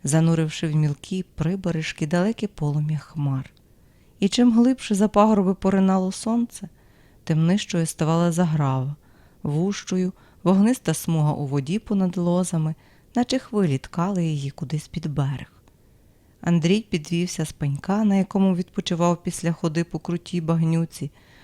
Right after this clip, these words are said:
розшукав між кущами свого човна. За день води убуло. На тому місці, де вона стояла зранку, залишилася тільки гривка сухих очеретяних сопілок,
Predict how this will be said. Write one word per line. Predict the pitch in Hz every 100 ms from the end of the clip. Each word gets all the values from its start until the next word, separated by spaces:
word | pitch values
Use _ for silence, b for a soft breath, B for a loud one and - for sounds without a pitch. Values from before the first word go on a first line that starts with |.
| b b -
розшукав | 185 190 214 254 254
між | 196 165
кущами | - 160 - 170 185
свого | 170 - 147 151
човна. | - 151 147 135 127 _ b b b b b b
За | 147 196
день | 196 269
води | 254 226 233
убуло. | 233 202 196 131 127 _ b b b b
На | 170
тому | 175 185 190
місці, | 202 220 185
де | 175
вона | 175 180 180
стояла | - 202 226 220
зранку, | 202 233 269 269 202
залишилася | 180 202 220 214 208 -
тільки | 202 208 196 202 196 B B
гривка | 196 233 240 -
сухих | - 202 - 233 -
очеретяних | 208 - 196 190 202 202 202
сопілок, | - 226 - 160 143 135